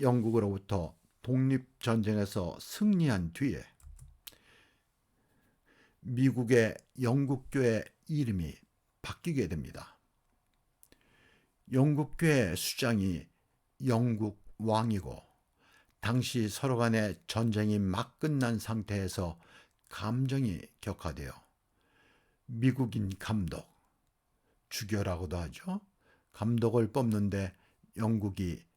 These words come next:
거부하였습니다. 이때 스코틀랜드 성공회가 미국 성공회의 감독을 선임하는 데 도움을 줍니다. 이를 계기로 미국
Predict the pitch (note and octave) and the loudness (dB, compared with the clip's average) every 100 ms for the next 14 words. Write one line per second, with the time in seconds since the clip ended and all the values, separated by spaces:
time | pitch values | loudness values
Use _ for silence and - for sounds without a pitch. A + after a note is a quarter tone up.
0 | _ - G#2 F#2+ E2+ E2+ D#2+ D2 - C2+ | _ -6 -2 -2 -4 -8 -8 -10 -12 -12
1 | C2 C#2+ - _ _ _ _ _ _ _ | -12 -14 -18 _ _ _ _ _ _ _
2 | _ _ _ - - _ D#3 D#3 F3+ E3+ | _ _ _ -20 -20 _ -8 0 4 4
3 | D3+ - _ _ - - D3 C3+ C3+ B2+ | 4 -2 _ _ -12 -2 -2 2 4 4
4 | B2 A#2+ - B2+ A2+ A2 G#2+ G#2+ G2+ - | 4 0 0 0 2 2 2 0 -2 -14
5 | - _ _ _ A#2+ A#2+ B2 A#2 - - | -20 _ _ _ -2 0 2 0 -6 -16
6 | - - F3 D3 C3+ A2 F#2+ C#2+ - _ | -12 -6 -2 0 2 2 0 -2 -10 _
7 | _ _ - A#2 C3 C3 C3 B2+ B2 A#2+ | _ _ -8 0 2 4 2 2 2 0
8 | - C3+ B2 A2+ G#2+ G#2+ G#2 F#2 - _ | -2 0 2 2 2 2 0 -2 -6 _
9 | _ - D#3 D#3 C3+ G#2+ E2 A1 - F#2 | _ -8 -2 0 2 0 -2 -8 -8 -6
10 | C#2 B1 - _ _ _ _ _ _ _ | -6 -8 -14 _ _ _ _ _ _ _
11 | _ _ _ _ _ _ _ _ - - | _ _ _ _ _ _ _ _ -20 -20
12 | - _ D#3+ D#3+ D3 C3 A#2+ G2+ C#2+ F#2 | -20 _ 4 8 8 8 4 2 -4 -8
13 | - _ _ _ _ - A#2 B2 A#2 G#2+ | -14 _ _ _ _ -8 0 2 2 -4